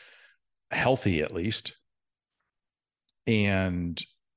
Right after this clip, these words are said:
but what does sound better is compound marketing. But our favorite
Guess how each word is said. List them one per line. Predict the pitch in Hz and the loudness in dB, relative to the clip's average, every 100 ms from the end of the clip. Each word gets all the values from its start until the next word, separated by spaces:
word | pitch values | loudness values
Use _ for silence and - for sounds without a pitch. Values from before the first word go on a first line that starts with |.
| - | -12
but | 110 117 107 107 | -4 2 2 4
what | 104 90 | 2 2
does | 120 131 120 | 4 6 6
sound | 117 98 90 | 4 2 0
better | 82 85 90 90 | 0 0 0 0
is | 90 | -2
compound | - - 95 113 113 95 87 78 | -6 -4 0 0 0 -2 -4 -6
marketing. | 78 78 - 78 87 98 - _ _ | -8 -6 -4 -2 -4 -6 -14 _ _
But | - 110 | 0 4
our | 123 147 | 6 6
favorite | 139 - - 123 113 123 82 82 | 4 -2 -2 2 6 4 4 -2